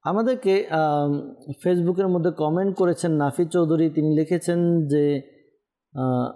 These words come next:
আমার মায়ের, মা তার, আহ, সবসময় সর্দি কাশি আর শ্বাসকষ্ট থাকে, এজন্য রুহানি চিকিৎসা জানতে চাই। আহ, সর্দি কাশির জন্য রুহানি চিকিৎসা একটু আগেই দিয়েছি।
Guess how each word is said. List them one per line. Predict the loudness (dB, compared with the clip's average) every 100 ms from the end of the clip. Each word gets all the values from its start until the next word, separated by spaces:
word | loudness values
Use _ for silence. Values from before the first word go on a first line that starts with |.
| -4
আমার | 0 2
মায়ের, | 2 2 2 2 2 0 -2
মা | -2 0 0 0 0
তার, | -2 0
আহ, | -4 -6 -4 -4
সবসময় | -4 -4 -4 -2 -2
সর্দি | -2 -2 -2 0
কাশি | -2 -2 0 0
আর | 0 -4 _ _ _ _
শ্বাসকষ্ট | -10 -4 -4 -2 -6 -4 -6
থাকে, | -8 -6
এজন্য | -2 0 0
রুহানি | 0 0 -2 -4
চিকিৎসা | -4 -4 -4 -4
জানতে | -2 0 -2 -4
চাই। | -8 -12 -14 _ _ _ _ _ _ _ -8
আহ, | -6
সর্দি | -2 -2 -2 -2
কাশির | -2 -2 -2
জন্য | 0
রুহানি | 0 0 0 -2
চিকিৎসা | 0 -2 -2
একটু | -4 -2
আগেই | -2 0
দিয়েছি। | 0 0 0 -4 -6 -6 _